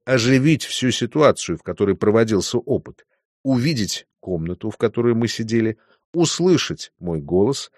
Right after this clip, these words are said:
воспроизвести себя, смотрящего на доску. На самый процесс считывания добавочного времени почти не уходило. Аналогичные данные получались при предъявлении ему таблицы, составленной из букв —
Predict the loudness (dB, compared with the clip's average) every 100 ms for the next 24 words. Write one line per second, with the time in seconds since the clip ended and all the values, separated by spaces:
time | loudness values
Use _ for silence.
0 | -20 -10 0 4 4 4 6 6 6 2
1 | 2 -4 -2 -2 -4 _ -8 -6 -2 0
2 | 0 0 0 4 2 2 -2 0 2 4
3 | 2 0 -10 -12 _ _ -20 -6 -4 2
4 | 4 4 2 2 0 4 4 4 -4 -6
5 | -2 -2 -2 -4 -4 -6 -8 _ -2 0
6 | 2 2 0 0 0 0 2 0 0 -2
7 | -2 -4 -8 -6 -4 -2 -2 -4 -6 -6
8 | -10 -12 _ _ _ _ _ _ _ -20
9 | -18 -14 -4 2 4 4 4 0 2 2
10 | 4 4 4 4 2 0 0 -2 0 2
11 | 2 0 0 0 0 0 0 0 0 0
12 | 0 0 0 0 0 0 0 2 0 0
13 | -2 -2 _ _ -8 -6 -2 2 4 4
14 | 4 0 -2 -6 -4 -2 -2 -2 -14